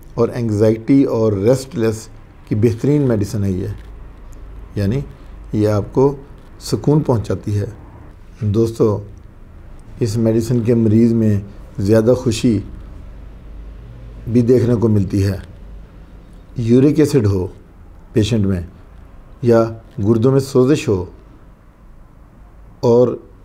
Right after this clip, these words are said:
सर में दर्द हो, तो यही दवा दी जाती है। इस मेडिसिन का मरीज़ खुशगवार बातों और अच्छे रवैये को कबूल करता है, यानी उसके ये आदत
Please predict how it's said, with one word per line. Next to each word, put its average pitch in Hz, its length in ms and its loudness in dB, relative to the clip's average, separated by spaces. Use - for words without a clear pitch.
सर - 280 0
में 160 200 4
दर्द 107 200 0
हो, 98 240 -6
तो 120 80 0
यही 127 200 6
दवा 113 240 2
दी 104 160 -2
जाती 101 280 -2
है। 95 220 -6
इस 143 180 -2
मेडिसिन 110 460 0
का 110 120 -2
मरीज़ 104 460 0
खुशगवार 113 580 2
बातों 101 460 -4
और 123 220 0
अच्छे 117 280 -2
रवैये 127 280 4
को 113 120 0
कबूल 107 300 -2
करता 101 280 -4
है, 98 240 -4
यानी 117 220 2
उसके 120 240 -2
ये 110 40 4
आदत 113 380 2